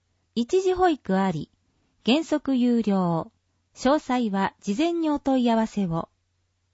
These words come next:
時、十月十七日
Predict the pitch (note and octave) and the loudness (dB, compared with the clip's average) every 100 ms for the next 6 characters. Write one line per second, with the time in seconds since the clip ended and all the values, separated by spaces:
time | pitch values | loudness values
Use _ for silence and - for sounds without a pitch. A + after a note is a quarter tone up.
0 | _ _ _ _ _ _ _ _ A3+ G#3+ | _ _ _ _ _ _ _ _ -2 -2
1 | - A#3+ - _ _ _ _ _ _ _ | -2 -8 -8 _ _ _ _ _ _ _
2 | - E4+ F#4 F4 - D4 D4 D#4 D4 C#4 | -2 0 0 -2 -2 0 2 2 2 4
3 | C4 A#3+ A#3 - G#3 | 4 2 0 -6 -6